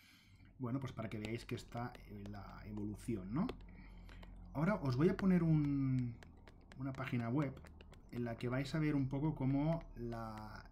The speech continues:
evolu-, cómo la, cómo la población se va distribuyendo, eh, por continentes, ¿vale? Entonces, a ver, un segundo. Es, es aquí, es de la misma página.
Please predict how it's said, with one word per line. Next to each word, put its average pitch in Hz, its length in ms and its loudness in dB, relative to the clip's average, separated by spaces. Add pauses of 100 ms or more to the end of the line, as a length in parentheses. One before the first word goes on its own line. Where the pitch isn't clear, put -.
(380)
evolu-, 127 460 4
cómo 127 220 6
la, 131 200 4
cómo 190 220 12
la 185 120 6
población 156 420 6
se 143 140 2
va 151 340 6
distribuyendo, 135 960 4 (800)
eh, 117 640 2 (840)
por 120 140 2
continentes, 107 680 -2 (640)
¿vale? 131 200 2
Entonces, - 760 -6
a 127 80 -16
ver, 131 140 -12
un 127 100 -12
segundo. 151 500 -4 (1600)
Es, - 160 -20 (100)
es 123 160 -2
aquí, 110 220 -2
es 113 100 -4
de 127 80 0
la 113 100 -2
misma 104 360 -6 (260)
página. - 400 -16